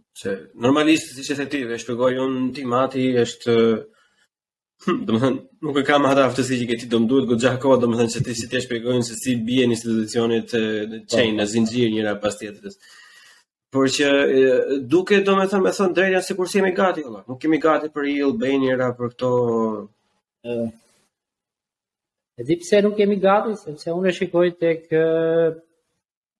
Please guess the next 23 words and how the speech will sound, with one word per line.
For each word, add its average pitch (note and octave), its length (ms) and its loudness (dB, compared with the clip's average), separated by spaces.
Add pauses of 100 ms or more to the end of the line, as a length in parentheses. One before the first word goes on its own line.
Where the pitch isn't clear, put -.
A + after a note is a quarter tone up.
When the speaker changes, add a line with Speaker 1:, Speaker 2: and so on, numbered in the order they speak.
Speaker 2:
zanati D3 600 0
im, G2 160 -4
tek - 240 -12
pjesa D3+ 400 -2
e C#3+ 480 0
shkollës E3 540 2
që C#3 100 0
unë A#2+ 140 -4
kam G#2+ 180 -4
bërë. F#2 220 -8 (640)
Kam D3 140 0
bërë G3 140 4
programim D#3 580 4 (1120)
dhe F#3 140 2 (160)
kemi F#3+ 260 4
mësuar G#3 400 4
me F#3 240 2
labs E3 400 2
dhe D#3+ 100 2
letër D#3+ 460 0
dhe D3 80 -2
me C3 160 -4
dras. A2 380 -4